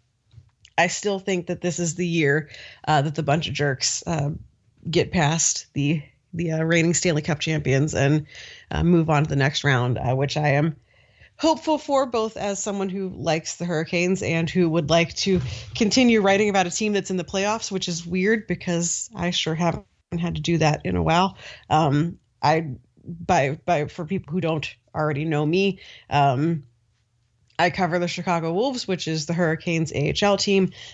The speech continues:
Uh, and so I write about them, but in my, it, whenever I am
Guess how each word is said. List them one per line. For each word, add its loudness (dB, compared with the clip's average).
Uh, 2
and 0
so 0
I 4
write 2
about 0
them, 2
but 0
in 0
my, -2
it, 2
whenever -2
I -2
am -2